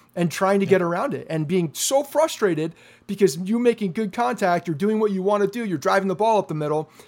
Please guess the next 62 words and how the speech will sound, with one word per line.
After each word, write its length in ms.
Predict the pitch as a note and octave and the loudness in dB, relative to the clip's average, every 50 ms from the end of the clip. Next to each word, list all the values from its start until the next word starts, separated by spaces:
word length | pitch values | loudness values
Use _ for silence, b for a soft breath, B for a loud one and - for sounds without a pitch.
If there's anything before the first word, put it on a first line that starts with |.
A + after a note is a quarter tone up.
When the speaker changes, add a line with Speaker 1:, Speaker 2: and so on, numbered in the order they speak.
| B B | B B
Speaker 1:
and 80 | D3 | -4
there's 140 | D#3 D3+ C#3 | -4 -2 -4
a 40 | D3+ | -2
guy 220 | D3 G3+ G#3 A3 | 0 0 2 2
hanging 260 | F3 D#3 D3 D3 C#3+ C#3 | 2 0 0 -2 -4 -4
out 140 | C#3+ D3 | -6 -8
there. 240 | - C#3 C#3 C#3+ D3+ b b b b b b b - | -6 -6 -6 -6 -8 b b b b b b b -6
Uh, 120 | C#3 C#3+ C#3+ | -4 -2 0
or 260 | F3 F3+ G3 G3 F#3 | 2 4 4 4 4
if 100 | E3+ D#3 | 2 0
you, 140 | F3 F3 E3+ E3+ | -2 -4 -4 -4
you 120 | E3+ E3 | -4 -2
know, 100 | F3 E3 | -2 0
you're 180 | D#3 D#3 D#3+ D3+ | 0 0 -2 -2
hitting 240 | D#3 F#3 F#3+ F#3 F3 | 0 0 0 0 2
that, 200 | E3+ E3 D#3 D3+ D3+ | 2 0 0 -2 -2
uh, 260 | D3+ C#3+ C#3+ C#3 C3+ B2+ A#2+ A#2+ | -4 -2 -2 -2 -4 -6 -8 -6
that, 240 | C#3 D3 C#3+ C#3 C3+ | -6 -4 -4 -4 -2
that 220 | D#3 D3+ D3 C3+ | -2 -2 -2 -2
gap 280 | - E3 F3+ G3+ G#3 G3+ | -2 2 2 2 2 2
in, 220 | F#3 E3+ D#3+ D3+ | 0 -2 -4 -6
in 340 | D#3+ - D#3 D3 C#3+ C3 C3 - - C3 | -6 -6 -6 -6 -6 -8 -10 -16 -12 -12
between 320 | D#3 C#3 - E3+ F3+ E3+ | -12 -10 -6 -6 -6 -4
the 80 | D#3+ D#3 | -4 -6
shortstop 480 | C#3+ - F3+ E3+ E3+ - F3+ E3 D#3+ D#3+ | -6 -6 -6 -6 -4 -2 -2 -2 -2 -4
and 240 | D3+ D3 C#3+ C3 b b b b b | -6 -8 -10 -12 b b b b b
second 340 | - G3 F3 - E3+ D3 C3+ | -4 -4 -4 -2 -4 -4 -2
base, 300 | F#3+ G#3 F#3+ C3+ - - | -2 -2 -2 -2 -4 -8
and 100 | C#3 C3 | -8 -8
there's 140 | C3 B2+ | -6 -6
a 40 | C#3 | -2
guy 240 | C3+ F3+ F#3+ G#3 F#3 | 0 2 2 4 2
there 220 | E3 D#3 C#3 C#3+ | 2 2 0 0
now, 300 | C#3 C3+ C#3 C#3+ D3 D3 B B B B E3 B | -2 -2 -4 -4 -6 -8 B B B B -12 B
or 140 | - F3 F#3+ | 2 4 6
you're 120 | F#3 F3+ E3+ | 6 8 8
hitting 180 | G3 F#3 F#3+ | 6 6 6
a 80 | F3 D#3 | 4 2
line 280 | D3+ E3 F3+ F#3 F#3+ | 2 2 2 2 2
drive 220 | F3 F#3 F3 D#3+ C#3 | 4 2 2 2 0
single 460 | - - C#4 C4 G3 F3 D#3+ D#3+ D#3 - | -4 -4 -2 -2 0 0 0 -2 -2 -2
and 80 | D#3+ D3+ | -2 0
there's 120 | D3 C3+ | 0 0
a 60 | C3 | -2
guy 260 | B2 B2+ G#3 A3+ A3 F#3 | 0 0 2 4 4 4
there 220 | D3 C#3+ C#3 C3+ | 2 0 -2 -2
now. 300 | C3+ C3+ C3 C#3 D#3 b b b b b b b b b b _ _ | -4 -4 -4 -6 -8 b b b b b b b b b b _ _
Like, 160 | - E3 - | -6 -4 0
that, 180 | - G#3 G3+ F#3+ | 2 2 2 2
that's 240 | F#3+ G#3+ G#3 - - | 2 0 0 -2 -4
changing 400 | - - A#3 A#3 F3+ G#3 G3 F#3 | -4 -2 0 0 2 2 2 2
the 80 | F3 | 2
way 140 | D#3+ E3 F3 | 0 0 0
that 140 | E3+ E3 C3+ | 0 -2 -2
the 80 | D#3 C#3+ | -4 -6
game 240 | A#2+ D3+ D#3 D#3 D3 | -6 -4 -4 -2 -2
has 160 | C#3+ C#3 C#3+ | -2 -2 0
always 200 | C#3 D3 D3+ C#3 | 0 0 -2 -2
been 140 | B2+ C#3 C3 | -4 -6 -8
played 240 | - - C#3 C3+ C3+ | -8 -8 -8 -8 -8
forever. 400 | - C3+ - C#3 C#3+ C3 B2+ B2 | -10 -8 -6 -6 -4 -4 -6 -8
So 320 | - - C#3 C3+ C3 C3 | -8 -6 -6 -6 -6 -8